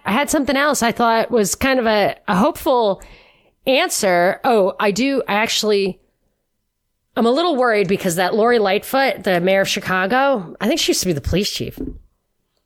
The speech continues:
of Chicago. She has private security around her place right now. And the fact that that is a story that I'm reading,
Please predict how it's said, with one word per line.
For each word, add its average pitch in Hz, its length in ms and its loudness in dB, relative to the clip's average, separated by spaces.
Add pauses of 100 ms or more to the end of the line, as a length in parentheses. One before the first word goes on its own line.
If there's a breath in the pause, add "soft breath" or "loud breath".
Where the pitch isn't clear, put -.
(120)
of 175 100 0
Chicago. 180 400 -2
She - 240 -2
has 220 180 -2
private 196 340 -2
security 202 400 0
around 175 240 -2
her 165 400 -4
place 185 280 -2
right 226 160 0
now. 254 360 -2 (1300 loud breath)
And 247 480 0 (160)
the 220 120 -2
fact 320 400 -4
that - 180 -2
that 233 300 -2
is 214 160 0
a 214 40 -2
story 190 800 0
that - 440 -4 (180)
I'm 196 340 0
reading, 180 500 0